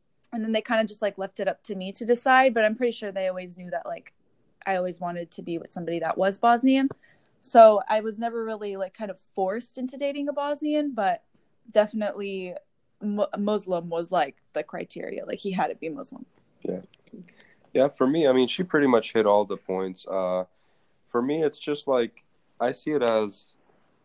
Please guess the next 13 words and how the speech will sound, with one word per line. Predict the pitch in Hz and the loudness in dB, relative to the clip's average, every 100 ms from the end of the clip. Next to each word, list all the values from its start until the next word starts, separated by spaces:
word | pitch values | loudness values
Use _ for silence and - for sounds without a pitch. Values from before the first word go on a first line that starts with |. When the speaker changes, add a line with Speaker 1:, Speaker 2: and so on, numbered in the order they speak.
| _ 113 | _ -12
Speaker 2:
I | |
see | - 156 | -6 0
it | |
as | 143 117 | 0 0
more, | 113 117 117 110 _ _ _ | -2 0 0 -2 _ _ _
it's | 110 107 - 120 | -12 -12 -14 -8
just | 135 - | -6 2
more | 143 127 | 4 4
comfortable | - 107 104 95 90 87 | 0 0 0 -4 -4 -8
for | - 90 | -4 -4
me. | 87 | -4
Like, | 87 87 _ _ _ _ _ - | -4 -6 _ _ _ _ _ 0
um, | 95 92 87 87 | 2 2 0 -6